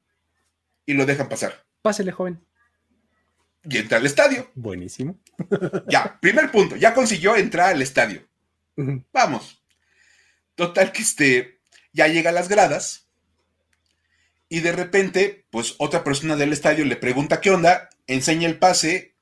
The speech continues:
Speaker 1: ya como que la otra persona como que empieza a dudar y le dice, "No, soy un recluta". Las universidades siempre invitan chavos de preparatoria a ver los partidos porque los están reclutando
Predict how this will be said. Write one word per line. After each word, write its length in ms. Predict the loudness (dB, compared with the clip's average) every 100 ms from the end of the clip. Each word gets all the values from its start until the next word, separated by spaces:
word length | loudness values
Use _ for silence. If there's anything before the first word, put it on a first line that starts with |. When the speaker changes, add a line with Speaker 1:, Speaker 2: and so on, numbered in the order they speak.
| _ _ _ -2
Speaker 1:
ya 140 | -2
como 200 | 0 -2
que 80 | 0
la 40 | -2
otra 140 | -2
persona 300 | -4 -4 -4
como 220 | -4 -4
que 80 | -6
empieza 340 | -2 0 2
a 40 | 0
dudar 520 | 2 4 4 2 _ _ _ _ _ _ _ _ _ -4
y 80 | 2
le 100 | 2
dice, 280 | 2 -2 0
"No, 380 | 0 0 -8 _ _
soy 180 | 0 2
un 120 | 2
recluta". 540 | 0 0 0 -2 -6 _ _ _ _ _ _ _ _ _ _ _ _ _ _ _ _
Las 220 | -2 0
universidades 460 | 2 2 4 2 2
siempre 200 | 0 -2
invitan 260 | 0 -2 0
chavos 260 | 0 0
de 80 | -2
preparatoria 680 | -2 2 2 2 0 2 2
a 40 |
ver 120 | 0
los 140 | -4 -4
partidos 460 | -4 0 -2 -2
porque 300 | -8 -14 -10 -10
los 120 | -6
están 180 | -6 -4
reclutando 720 | -4 -2 -2 0 0 -2 -8